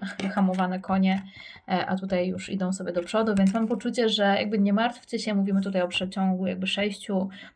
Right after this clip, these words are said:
miesięcy. Mam takie poczucie, że to będzie chwilowe i możecie mieć po prostu, em, no, takie poczucie, że ojej, to już mi się nie uda zrobić tego w terminie, albo nie uda mi się, mm, wiecie, jakby nadgonić tego i tak dalej,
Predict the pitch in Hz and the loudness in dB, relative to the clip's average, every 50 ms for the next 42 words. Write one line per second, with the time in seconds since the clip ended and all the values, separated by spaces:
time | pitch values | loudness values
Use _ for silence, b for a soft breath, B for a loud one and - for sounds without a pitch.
0 | _ - 196 190 190 - 214 220 220 - 202 190 190 196 190 - 190 - 190 190 | _ 0 0 2 2 2 0 0 0 0 2 2 2 0 0 -4 -6 -6 -6 -6
1 | - 214 208 202 208 196 190 185 180 185 180 180 180 - 185 190 190 196 220 233 | -6 -6 -4 -2 0 0 0 0 0 0 -2 -2 -2 -2 -2 0 2 2 2 2
2 | 226 233 220 - - 233 220 208 202 196 202 196 190 190 190 190 - 208 196 190 | 2 0 -4 -4 -2 0 2 2 2 4 4 6 6 6 6 4 2 2 2 2
3 | 190 - - - - 196 190 - - 190 - 196 190 B B B B B B B | 2 0 -4 -4 -4 -4 -4 -2 -2 -2 -2 -2 -4 B B B B B B B
4 | B - - 185 180 185 185 180 175 180 185 180 185 180 180 180 185 208 220 - | B -4 0 0 2 0 0 0 -2 -2 -4 -4 -4 -6 -6 -6 -6 -8 -10 -12
5 | - - - _ _ _ - - 185 185 185 185 190 208 196 208 214 208 214 196 | -16 -20 -20 _ _ _ -6 -2 0 2 2 2 2 0 0 0 0 0 -2 -2
6 | - 226 220 220 214 202 196 196 190 185 190 196 196 190 185 180 - 190 190 - | 0 0 0 0 0 0 2 2 4 4 4 4 4 4 2 2 2 0 0 0
7 | 208 196 - 208 202 202 196 202 196 190 185 190 190 190 190 202 - - 196 190 | 0 0 2 4 4 4 4 4 4 4 4 4 2 2 0 0 -2 -2 -2 -4
8 | 190 190 - 202 190 196 208 226 226 226 226 220 214 220 214 B B B B B | -4 -2 0 2 4 4 4 4 4 2 2 2 2 0 -2 B B B B B
9 | B B B - 180 196 190 190 202 202 196 190 202 190 196 190 190 196 196 190 | B B B -2 2 2 4 4 4 4 4 4 2 2 4 4 4 4 4 2
10 | - 190 190 190 190 190 185 180 180 180 185 - - 185 180 175 175 180 170 175 | 0 0 0 2 2 2 0 0 -2 -4 -6 -8 -8 -6 -8 -6 -8 -8 -10 -10
11 | - - 190 165 151 - 196 202 - - 190 185 196 196 196 196 190 196 196 208 | -10 -10 -10 -8 -8 -8 -10 -8 -4 -2 2 4 6 6 6 6 4 4 4 4
12 | 208 202 196 196 190 - 196 190 185 185 185 185 180 185 208 208 214 208 196 202 | 4 4 2 2 2 0 -4 -4 -4 -4 -4 -6 -4 -2 0 2 2 2 2 2
13 | 202 | 0